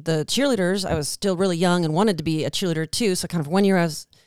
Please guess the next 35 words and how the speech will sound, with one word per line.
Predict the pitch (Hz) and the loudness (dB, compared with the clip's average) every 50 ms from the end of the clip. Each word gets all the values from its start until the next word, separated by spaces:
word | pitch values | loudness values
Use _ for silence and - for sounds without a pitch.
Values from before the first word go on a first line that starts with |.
| _ - - | _ -12 -4
cheerleader | - - 240 214 196 196 | 0 4 4 6 6 4
and | 160 190 185 | 4 2 2
coach, | 156 185 185 175 175 - - | 4 4 4 4 4 2 0
and | 160 | 0
then | 156 | 0
the | 156 156 | 0 0
next | 170 170 - - | -2 -2 -2 -2
year | 175 165 | -2 -2
I | |
was | 160 151 | 0 0
just | - 185 170 - | -2 -2 -2 0
coach, | - 185 170 170 - - | 2 2 2 2 2 0
and | 160 170 | 0 0
then | 170 | 2
I | 160 | 0
did, | 160 156 160 156 156 - | 0 2 0 0 0 0
um, | - 160 160 151 | 0 0 0 0
sponsorship | - - 185 165 151 - 156 151 - | 0 2 0 0 0 0 -2 -2 0
marketing, | 151 160 151 - 165 165 170 165 - - - - - - - _ _ - | 0 0 0 0 -2 -4 -4 -6 -8 -14 -20 -20 -20 -20 -20 _ _ -4
um, | - 165 165 151 156 - | -2 0 0 0 0 2
in | - 220 | 2 4
the | 240 214 | 6 6
office | 180 160 160 170 151 - - | 4 4 2 0 -2 -2 -2
during | - 175 170 160 | -2 -2 0 0
the | 165 | 0
day. | 156 170 151 143 - | 0 0 0 0 -2
So | 143 - 170 156 | -4 -2 -2 0
I, | 151 151 147 120 143 | 0 0 -2 -2 -4
I | 147 | -4
started | - - - 165 156 160 | -4 -4 -2 -2 -2 -2
working | 156 147 156 | -4 -6 -6
for | 156 | -6
them | 151 147 139 | -6 -4 -2
full | - 160 156 | 0 0 0
time. | - - 156 143 120 101 98 | 0 0 -2 -2 -2 -4 -8